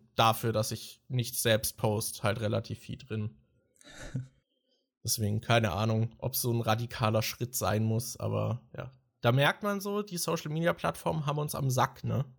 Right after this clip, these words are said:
Speaker 1: Das
Speaker 2: Ja.
Speaker 1: <laughs>
Speaker 2: Aber gut, wir, wir sind jetzt auch schon wieder bei über einer Stunde. Ich glaub nicht, dass wir noch ein Thema auslosen, oder?
Speaker 1: Äh, nee, ich glaub, das ist, diesmal kommt der Cast ja ein bisschen früher.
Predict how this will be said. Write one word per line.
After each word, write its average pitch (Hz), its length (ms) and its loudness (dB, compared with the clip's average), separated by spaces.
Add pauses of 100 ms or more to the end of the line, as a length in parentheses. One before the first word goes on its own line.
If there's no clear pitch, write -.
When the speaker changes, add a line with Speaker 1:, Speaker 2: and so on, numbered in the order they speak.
(540)
Speaker 1:
Das 120 100 0
Speaker 2:
Ja. 110 280 4 (220)
Speaker 1:
<laughs> 175 80 10 (800)
Speaker 2:
Aber 110 260 2
gut, 135 320 0
wir, 113 260 2 (200)
wir 113 160 0
sind 117 160 2
jetzt 120 160 -2
auch 113 140 4
schon 127 180 0
wieder 113 180 4
bei 104 560 2 (120)
über 123 180 4
einer 117 180 6
Stunde. 123 640 2 (320)
Ich - 140 -10
glaub 110 240 2
nicht, 123 160 0
dass 120 160 0
wir 120 80 2
noch 113 160 0
ein 113 80 0
Thema 127 340 2
auslosen, 101 540 -2
oder? 104 340 0 (1080)
Speaker 1:
Äh, 147 340 6 (120)
nee, 127 300 6
ich - 140 0
glaub, 139 240 2
das 131 180 2
ist, - 520 -6 (600)
diesmal 175 280 4
kommt 180 180 4
der 165 80 4
Cast 175 320 2
ja 190 80 0
ein 165 100 0
bisschen 156 280 -4
früher. 170 480 -4